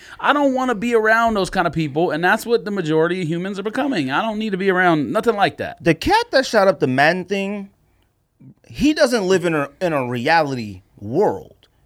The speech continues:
Speaker 2: I mean, he
Speaker 1: That's
Speaker 2: was,
Speaker 1: what I'm saying.
Speaker 2: he was wearing a Buffalo Bills shirt. If he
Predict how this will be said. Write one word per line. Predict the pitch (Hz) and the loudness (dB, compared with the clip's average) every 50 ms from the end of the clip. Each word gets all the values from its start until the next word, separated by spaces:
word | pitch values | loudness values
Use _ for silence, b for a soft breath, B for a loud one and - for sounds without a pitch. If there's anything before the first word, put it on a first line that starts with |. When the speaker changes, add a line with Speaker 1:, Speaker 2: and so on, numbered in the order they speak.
| _ _ - | _ _ 0
Speaker 2:
I | 160 160 | 0 0
mean, | 170 180 175 165 | 0 0 -2 -2
he | 156 139 | -4 -4
Speaker 1:
That's | 123 156 220 285 | -2 0 2 2
Speaker 2:
was, | 285 262 | 2 0
Speaker 1:
what | 131 | -2
I'm | 104 90 | -6 -8
saying. | - 175 185 135 - - - | -6 -6 -6 -6 -6 -6 -2
Speaker 2:
he | 233 311 349 | 2 2 4
was | 330 247 185 | 4 2 2
wearing | 175 175 196 190 185 180 170 156 | 2 2 2 4 4 4 2 2
a | 143 | 0
Buffalo | 127 147 214 202 - 185 170 156 131 | 2 0 0 0 2 2 2 2 2
Bills | 107 135 - 277 202 139 | 2 2 2 2 2 0
shirt. | - - - 120 98 - _ - | -2 -6 -6 -6 -6 -6 _ -2
If | 175 180 160 | 0 0 2
he | 233 311 440 | 2 2 2